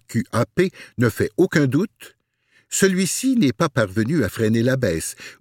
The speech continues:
aussi observée dans la plupart des pays industrialisés depuis la crise financière de deux mille huit.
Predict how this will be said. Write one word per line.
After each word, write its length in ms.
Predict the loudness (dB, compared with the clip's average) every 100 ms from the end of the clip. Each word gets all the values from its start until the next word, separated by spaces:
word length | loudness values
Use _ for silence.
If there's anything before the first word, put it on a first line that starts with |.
| _ _ _ -2
aussi 300 | -2 0 -2
observée 440 | -2 -4 -2 -4
dans 140 | -2
la 100 | -2
plupart 440 | -2 -4 -2 -2 -2
des 120 | -4
pays 400 | 0 0 0 -2 -2
industrialisés 880 | -2 -4 -6 -2 0 0 0 -2
depuis 260 | -2 -4 -4
la 140 | -4
crise 260 | -4 -6 -6
financière 560 | -4 -2 -2 -4 -4 -4
de 80 |
deux 200 | -4 -2
mille 220 | 0 -2 -6
huit. 440 | -12 _ -20